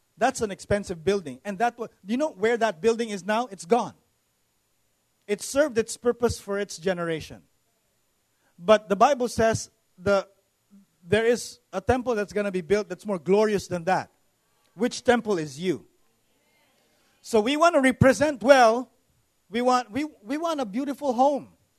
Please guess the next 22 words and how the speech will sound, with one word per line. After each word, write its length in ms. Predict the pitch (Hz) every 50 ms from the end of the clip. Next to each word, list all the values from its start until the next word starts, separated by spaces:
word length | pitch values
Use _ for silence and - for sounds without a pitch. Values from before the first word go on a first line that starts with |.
| _ _ _ _
We 140 | - 190 247
want 220 | 269 269 277 262 254
a 40 |
nice 300 | 240 233 240 254 254 -
house, 440 | - 220 247 240 208 165 147 - -
the 120 | - 196 196
house 200 | 214 226 220 233
of 100 | 226 185
God, 220 | 214 190 170 156
right? 240 | 175 202 247 330 330 _ _ _ _ _ _ _ _ _ _ _ _ _ _ _ _ _ _ _ _ _
I 80 | 185 226
mean, 240 | 247 247 240 233 - _ _ _ _ _
who 180 | 175 208 285
among 200 | 294 277 269 262
you 100 | 254 247
would 120 | 226 214 208
like 180 | 226 220 220
to 80 | 247 220
have 220 | 214 214 214 190
a 80 | 202 190
nice 380 | 185 196 190 208 208 - -
home 500 | - - - 214 202 185 160 127 107 95